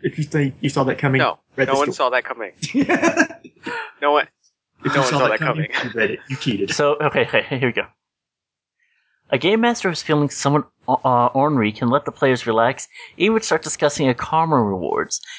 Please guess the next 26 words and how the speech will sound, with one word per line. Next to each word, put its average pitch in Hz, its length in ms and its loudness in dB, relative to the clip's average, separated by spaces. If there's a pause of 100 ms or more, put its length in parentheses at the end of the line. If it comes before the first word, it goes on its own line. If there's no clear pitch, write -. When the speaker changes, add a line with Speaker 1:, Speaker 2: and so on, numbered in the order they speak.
(100)
Speaker 3:
then 151 320 0
read 165 200 2
them 170 120 2
the 147 160 -2
opening 143 340 0
text - 360 -4
from 110 240 2
The 107 80 2
Fragging 110 520 0
Dragon. 95 540 -4 (1900)
Speaker 1:
Oh, 147 200 -2
shit! - 440 0 (220)
It 143 80 2
is 156 160 2
in 135 80 0
the 123 80 -2
story. 294 240 0
Speaker 3:
<laughs> - 40 -6
It 147 160 2
is 147 180 0
in 240 120 2
the 190 60 2
Speaker 1:
That's 175 240 -2
messed 233 140 4
Speaker 3:
story. 262 220 2
Speaker 1:
up. - 280 -2